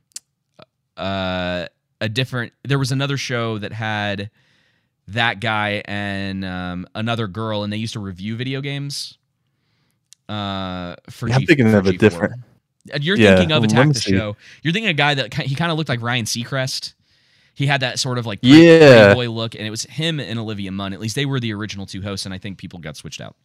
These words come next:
Speaker 1: Anyway, it's kind
Speaker 2: Okay.
Speaker 1: of, uh, besides
Speaker 2: Go
Speaker 1: the
Speaker 2: ahead.
Speaker 1: point. So E three was this year. They didn't do it last year because of covid, and this year it was,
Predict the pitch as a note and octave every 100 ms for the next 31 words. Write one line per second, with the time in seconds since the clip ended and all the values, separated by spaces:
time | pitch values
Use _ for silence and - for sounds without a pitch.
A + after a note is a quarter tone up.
0 | _ F#3 F3+ G2+ - _ _ _ _ _
1 | _ _ - - F#2+ F#2 E2 - F#2+ B2
2 | B2+ - G2+ F#2 - G#2 F2 - B2+ A#2+
3 | - D3+ E3 C#3 C3+ B2+ A#2 A2 G2+ G2
4 | G2 _ _ _ _ _ _ _ _ -
5 | A2 C#3 C#3 B2+ G#2 G2+ G#2+ F#2+ G#2 F#2+
6 | - F2 F2 F2 F2+ F#2+ - G2 F#2+ F2
7 | F2 E2+